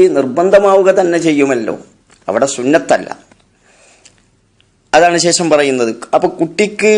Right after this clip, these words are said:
വയസ്സുകൊണ്ട് പ്രായപൂർത്തിയായി കഴിഞ്ഞാൽ അവിടെ കുളിക്കൽ സുന്നത്തുണ്ട്. ഇദാ ലം യസ്ബഖ് മിൻഹും ഷൈഉം മിൻ മൂജിബാത്തിൽ ഗുസ്ലി, കുളി നിർബന്ധമാകുന്ന കാര്യങ്ങളിൽപ്പെട്ട ഒന്നും മുൻകടന്നിട്ടില്ലെങ്കിൽ,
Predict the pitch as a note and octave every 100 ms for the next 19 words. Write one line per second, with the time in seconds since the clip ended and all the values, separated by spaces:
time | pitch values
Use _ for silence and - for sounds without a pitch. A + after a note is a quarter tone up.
0 | G#3 - - _ C#3 D#3 F#3+ G3+ - A#3+
1 | A#3+ A#3+ A#3+ G3+ F3+ F3 E3 D#3+ D#3+ C#3+
2 | D3 C#3+ C3+ C3 B2 A#2+ C3 - _ _
3 | _ _ _ _ _ A#2 C3+ C3 - A#2+
4 | A#2 A#2 A2 G#2+ A2+ - A2 G#2+ G2+ -
5 | - A#2+ D3 D3+ C#3+ C3 - - _ _
6 | _ G#2+ A2 A2+ D3 D3 C3 B2 C#3+ D3+
7 | C#3 B2+ C3+ D3+ F#3 E3 D3 C3 B2 B2+
8 | B2+ A#2+ A#2 A2 A2 - G#2+ G#2 - -
9 | _ - _ _ _ - C#3+ A3 F#3 E3+
10 | F#3 G#3 G3+ F#3+ E3+ D#3 D#3+ D#3 - B2+
11 | C#3+ D3+ D3 C#3+ C#3+ C3 B2+ C3+ A#2+ B2
12 | A#2+ C3 E3 F3+ D3+ B2 D3 F#3+ F#3 D#3+
13 | C#3 C3 C3 A#2 A2 A2 G2 A2